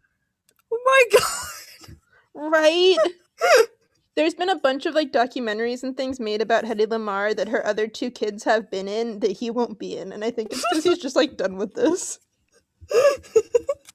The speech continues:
Speaker 1: Damn.
Speaker 2: She had, she got, like, a,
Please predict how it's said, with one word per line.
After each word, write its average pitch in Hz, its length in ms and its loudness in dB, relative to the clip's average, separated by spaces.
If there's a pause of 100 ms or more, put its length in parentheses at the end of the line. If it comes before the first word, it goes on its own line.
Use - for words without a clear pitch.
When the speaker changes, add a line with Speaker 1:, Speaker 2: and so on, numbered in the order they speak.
(1600)
Speaker 1:
Damn. 302 760 4 (1400)
Speaker 2:
She 302 200 -2
had, 294 300 2
she 339 120 -4
got, 359 180 2
like, 403 140 -4
a, 392 180 -6